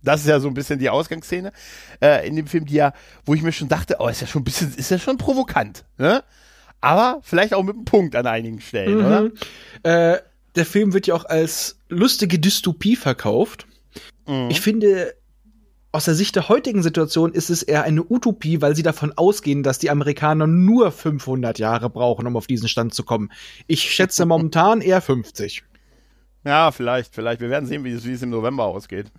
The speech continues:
Speaker 1: <laughs>
Speaker 2: Gut.
Speaker 1: Ähm, ja, aber ich fand diese, diese ganze Eröffnungsszene eigentlich sehr witzig mit diesem, mit diesem Akademikerpaar, was, äh, sich im Prinzip, äh, in endlosen Tiraden darüber versucht zu verständigen, ob man noch, ob man ein Kind in die Welt setzen will,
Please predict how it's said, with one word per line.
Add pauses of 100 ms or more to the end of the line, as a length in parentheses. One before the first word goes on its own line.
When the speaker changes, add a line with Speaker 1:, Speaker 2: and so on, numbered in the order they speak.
Speaker 1:
<laughs>
Speaker 2:
Gut.
Speaker 1:
Ähm, (800)
ja, (180)
aber
ich
fand
diese,
diese
ganze
Eröffnungsszene
eigentlich
sehr
witzig
mit
diesem,
mit
diesem
Akademikerpaar, (320)
was,
äh,
sich
im
Prinzip,
äh,
in
endlosen
Tiraden
darüber
versucht
zu
verständigen,
ob
man
noch,
ob
man
ein
Kind
in
die
Welt
setzen
will,